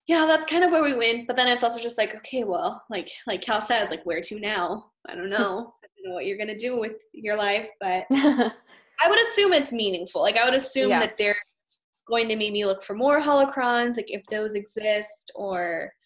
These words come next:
Speaker 1: uh, more Force-sensitive kids, or kinda just be on the hunt and, like,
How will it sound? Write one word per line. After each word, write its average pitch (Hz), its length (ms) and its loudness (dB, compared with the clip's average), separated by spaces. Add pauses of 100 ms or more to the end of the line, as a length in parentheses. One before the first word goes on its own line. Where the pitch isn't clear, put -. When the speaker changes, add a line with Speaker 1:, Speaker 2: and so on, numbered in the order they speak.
(600)
Speaker 1:
uh, - 240 -16
more 214 320 -2
Force-sensitive 233 800 -6
kids, 214 500 -2
or 190 60 -4
kinda 208 220 -8
just 208 160 -14
be 202 80 -4
on 190 140 -4
the 185 80 -6
hunt 190 560 -6
and, 190 180 -10
like, 165 220 -12